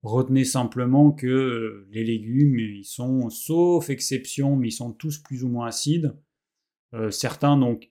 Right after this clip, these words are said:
très peu acides. Donc, je vous ai dit, entre six et sept, vous oubliez, c'est comme si c'était neutre.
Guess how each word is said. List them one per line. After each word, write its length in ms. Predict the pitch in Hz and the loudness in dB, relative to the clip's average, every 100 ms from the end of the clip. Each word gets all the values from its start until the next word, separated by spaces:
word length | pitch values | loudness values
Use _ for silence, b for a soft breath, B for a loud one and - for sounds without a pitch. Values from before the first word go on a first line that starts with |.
| _ | _
très 280 | - 170 170 | -6 -2 0
peu 120 | 131 | 2
acides. 340 | 120 - 185 160 | 0 0 -2 -2
Donc, 240 | 117 110 | -2 -4
je 60 | 110 | -6
vous 160 | 107 | -4
ai 40 | 113 | 0
dit, 280 | 131 175 | 2 2
entre 260 | 139 113 120 | 0 -4 -8
six 320 | - 160 147 | -8 -6 -4
et 60 | 143 | -4
sept, 480 | - 139 131 - _ | -2 -4 -4 -8 _
vous 180 | 123 127 | -6 -2
oubliez, 380 | 131 127 131 131 | 0 2 2 2
c'est 220 | 127 - | 0 -10
comme 220 | - 180 | -6 -2
si 140 | 151 143 | -2 -2
c'était 300 | 139 127 113 | -4 -4 -2
neutre. 340 | 120 170 - | -2 -2 -8